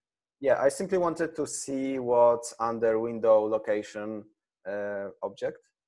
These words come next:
So that's a good smoke test. Is there actual origin isolation?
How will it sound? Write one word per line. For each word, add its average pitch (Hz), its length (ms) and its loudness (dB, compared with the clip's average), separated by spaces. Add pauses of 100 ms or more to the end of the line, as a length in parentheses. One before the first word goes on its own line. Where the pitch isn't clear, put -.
(220)
So 104 300 -10
that's 110 220 -4
a 110 40 -4
good 110 360 -8
smoke 101 340 -10
test. - 320 -12 (440)
Is 120 300 -10
there 117 200 2
actual 131 600 -2
origin 131 360 -6
isolation? 139 640 -8